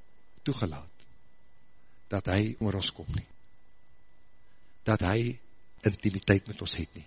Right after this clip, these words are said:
Tot die mate dat ons die heerlikheid en die ekstase en die golwe van heerlikheid beleef wat hy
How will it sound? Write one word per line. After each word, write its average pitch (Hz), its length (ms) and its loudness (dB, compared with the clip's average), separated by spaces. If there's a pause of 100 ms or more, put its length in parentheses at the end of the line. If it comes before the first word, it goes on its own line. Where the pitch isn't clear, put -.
(680)
Tot 127 140 8
die 120 100 8
mate 110 580 4
dat 92 220 0
ons - 160 2
die 95 160 4
heerlikheid 82 640 2
en 87 80 -8
die 90 100 0
ekstase - 560 -4 (1600)
en 98 80 6
die 92 160 4
golwe 101 640 6
van - 240 0 (320)
heerlikheid 78 560 2 (100)
beleef 80 640 2 (1120)
wat 82 180 2
hy 76 80 4